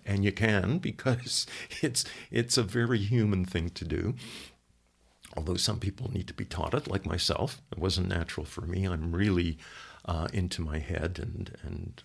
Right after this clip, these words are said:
all sorts of intellectual ideas. Um, you, you can, you can get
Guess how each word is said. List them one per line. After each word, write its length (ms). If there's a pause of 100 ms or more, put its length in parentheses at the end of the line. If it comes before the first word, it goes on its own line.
all 160
sorts 320
of 100
intellectual 640
ideas. 360 (580)
Um, 580 (920)
you, 480 (920)
you 280
can, 600 (880)
you 120
can 160
get 260